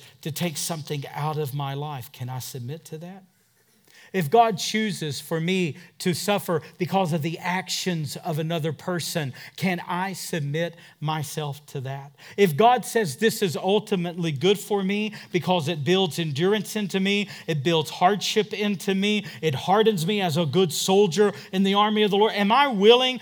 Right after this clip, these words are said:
to say, "Okay, God, I will submit to that"? Now again, I don't submit to what Satan wants to do. I resist that. See, here's how you know the difference.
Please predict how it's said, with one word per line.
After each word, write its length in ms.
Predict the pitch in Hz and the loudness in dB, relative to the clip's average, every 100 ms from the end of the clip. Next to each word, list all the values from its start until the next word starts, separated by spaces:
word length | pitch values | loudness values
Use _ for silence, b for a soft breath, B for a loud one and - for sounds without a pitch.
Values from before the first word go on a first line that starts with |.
| 170 - | -8 -4
to 80 | |
say, 180 | 202 220 | 2 2
"Okay, 380 | 196 202 - 220 | 4 2 2 0
God, 340 | 170 190 208 180 | 2 2 2 0
I 140 | 196 | -2
will 180 | 220 190 | 0 0
submit 600 | 165 - 143 139 180 180 | -2 -6 -6 -6 -8 -10
to 160 | - 127 | -14 -12
that"? 340 | 123 131 165 175 _ _ _ _ _ _ _ _ _ _ _ _ _ _ _ _ _ _ _ | -10 -12 -16 -20 _ _ _ _ _ _ _ _ _ _ _ _ _ _ _ _ _ _ _
Now 160 | 196 208 | 0 0
again, 320 | 208 240 135 B - | 0 -2 -4 B -4
I 80 | 226 | -2
don't 180 | 302 | -2
submit 380 | - 240 220 285 | -4 -2 -2 -2
to 80 | 170 | -4
what 180 | 160 156 | -4 -4
Satan 440 | - 233 226 131 | -4 -6 -6 -8
wants 240 | 117 117 - | -10 -12 -8
to 80 | |
do. 160 | 127 127 | -6 -6
I 160 | - 247 | -6 -6
resist 560 | 214 139 170 196 - | -6 -6 -6 -8 -10
that. 320 | 135 147 104 _ _ _ _ _ B B | -14 -14 -18 _ _ _ _ _ B B
See, 180 | - 202 | -2 0
here's 220 | 233 247 | -2 -2
how 80 | 233 | -2
you 160 | 202 | -2
know 160 | 175 175 | -2 -2
the 140 | 139 | -4
difference. 500 | 127 147 147 110 - | -2 -4 -6 -18 -20